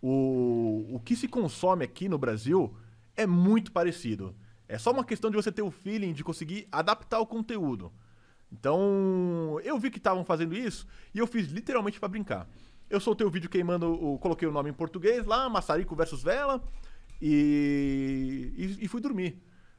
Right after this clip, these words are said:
Aí eu acordei no dia seguinte e ia sair pro trabalho, o vídeo tava com umas duzentas, trezentas views. Falei, pô, legal.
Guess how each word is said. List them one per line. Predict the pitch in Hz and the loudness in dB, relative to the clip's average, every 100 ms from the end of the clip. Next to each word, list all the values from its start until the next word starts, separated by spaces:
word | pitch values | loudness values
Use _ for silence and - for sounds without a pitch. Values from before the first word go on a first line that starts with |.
| - - _ - | -20 -20 _ -4
Aí | 269 | 0
eu | 370 | 2
acordei | 285 247 196 | 4 2 2
no | 214 | 2
dia | 170 185 | 2 0
seguinte | 170 165 269 202 - - _ _ _ _ _ _ _ _ _ _ _ - | -2 -4 -4 -4 -8 -18 _ _ _ _ _ _ _ _ _ _ _ -4
e | 131 135 131 127 127 | 0 2 2 0 0
ia | 127 | 0
sair | 135 170 | 0 -4
pro | - | -4
trabalho, | - - 208 240 165 - - - | -2 0 0 0 -4 -10 -20 -14
o | - 226 | -6 -4
vídeo | 156 208 214 | -2 -4 -4
tava | - 202 | -2 -2
com | 190 190 | -2 -2
umas | 190 185 127 - - - | 2 2 0 -6 -18 -16
duzentas, | 131 156 117 156 190 170 135 | -6 -4 0 0 2 -2 -4
trezentas | 156 143 160 131 | -6 -4 -4 -4
views. | 110 98 - - - | -4 -6 -10 -20 -14
Falei, | 440 427 | -10 -4
pô, | 440 | -2
legal. | 415 330 381 330 - | -2 -2 -2 -4 -14